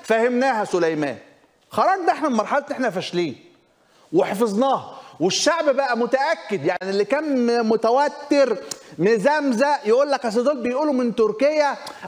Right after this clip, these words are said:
أصل دول مش عارف إيه، أصل أحمد سميح ده كان شيخ منصر"، أي كلام يعني، ها؟ بقى متأكد، لا الكلام ده على الأقل، يعني على الأقل إحنا بنجيب جزء من الحقيقة، مش هقول لك يا عم الحقيقة كلها.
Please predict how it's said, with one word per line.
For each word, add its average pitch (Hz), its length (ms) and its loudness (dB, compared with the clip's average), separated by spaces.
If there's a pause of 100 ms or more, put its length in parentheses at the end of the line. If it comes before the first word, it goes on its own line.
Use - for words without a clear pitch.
أصل 233 280 0
دول 302 200 2
مش 277 180 -2
عارف 247 400 -2
إيه، 302 400 2 (220)
أصل 240 240 -2
أحمد 269 300 -4
سميح 269 220 -2
ده 285 140 0
كان 254 200 -4
شيخ - 380 -4
منصر"، 285 500 0 (120)
أي 381 220 2
كلام 302 300 0
يعني، 226 280 -2 (140)
ها؟ 381 240 0 (1600)
بقى 240 240 0
متأكد، 226 440 -2
لا 196 120 0
الكلام 208 340 -4
ده 214 80 0
على 220 420 0
الأقل، 240 480 -2
يعني 247 360 0
على 208 200 0
الأقل 220 480 -2 (460)
إحنا 233 400 -2
بنجيب 180 640 0
جزء 226 340 2
من 220 120 2
الحقيقة، 185 420 -4 (220)
مش 156 180 -2
هقول 226 200 2
لك 208 140 0
يا 190 60 2
عم 202 180 -4
الحقيقة 170 240 -4
كلها. 139 280 -4